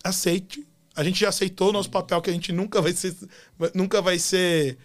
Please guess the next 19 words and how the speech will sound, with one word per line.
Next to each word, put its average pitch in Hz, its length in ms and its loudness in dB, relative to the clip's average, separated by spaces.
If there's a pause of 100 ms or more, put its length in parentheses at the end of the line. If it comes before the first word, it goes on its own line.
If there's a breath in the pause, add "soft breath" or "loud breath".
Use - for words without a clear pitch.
(240 soft breath)
plenamente 185 1000 0
reconhecido 175 720 0
como, 165 220 -2
cara, 156 220 -2
os 135 60 -8
caras, 156 340 -4 (380 soft breath)
tipo, 160 260 -10 (120)
pô, 165 260 2 (960)
nunca 185 400 2
erro. 165 260 -2
No-, 165 200 -4 (400)
isso 233 160 -6
não 247 60 0
vai 233 100 4
acontecer. 247 420 -2 (200)
Não 185 120 -4
tem 247 120 -4
como 220 160 -4
acontecer. 160 300 -4